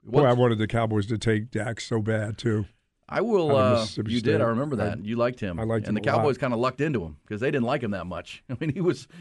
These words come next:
Speaker 2: he was about their fifth or sixth choice at quarterback that year. That was the year that Dak, that, uh, Jerry Jones, if we remember, the, you do the draft, we come in here and talk about it. Jerry Jones was upset that he didn't trade up to draft Paxton Lynch in that very draft.
Speaker 1: That's right.
Speaker 2: Remember that? The Broncos did it,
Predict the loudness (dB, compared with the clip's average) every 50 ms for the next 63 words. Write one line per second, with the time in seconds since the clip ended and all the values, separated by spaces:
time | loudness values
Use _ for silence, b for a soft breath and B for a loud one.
0 | -14 -10 B -6 -2 0 0 0 0 0 -4 -4 -4 -6 -6 -6 -6 -6 -6 -6
1 | -6 -6 -4 -2 -2 -2 -2 -4 -4 -2 -2 -2 0 0 -2 -4 -4 -4 -6 -6
2 | -4 -4 -4 -4 -4 -6 b b b b b b b b b -2 0 0 0 0
3 | 0 0 -2 0 0 0 0 0 0 0 0 0 0 0 -2 -2 -2 -2 0 -2
4 | -2 -2 -2 -4 -2 -2 -2 -2 -2 -2 -2 -2 -4 -4 -6 -8 -8 -8 -10 -10
5 | -12 -18 _ -16 -12 -10 -8 -6 -6 -6 -4 -6 -6 -6 -4 -2 -2 -2 -2 -2
6 | 0 0 0 -2 -2 -4 -6 -4 -2 -2 -2 -2 -2 0 0 -2 0 0 0 0
7 | 2 2 0 -4 _ _ _ _ _ _ _ _ _ _ _ _ -8 -2 0 0
8 | 0 0 0 0 0 0 0 0 -2 -2 -2 0 0 -2 -2 -2 -2 -4 -2 -2
9 | 0 -2 -2 -2 -4 -6 -2 -2 0 0 0 -2 -4 -6 -6 -2 0 0 0 0
10 | -2 -6 -6 -6 -6 -6 -4 -2 -2 0 0 0 -2 -2 -6 -10 -18 -20 _ _
11 | _ _ _ _ -8 -4 -2 -2 -2 0 0 0 0 0 -2 0 2 2 2 4
12 | 4 4 4 4 4 2 -2 -6 _ -8 -4 -2 0 0 0 0 -2 -4 -2 -2
13 | 0 0 0 2 2 2 2 2 2 2 2 2 0 -4 -6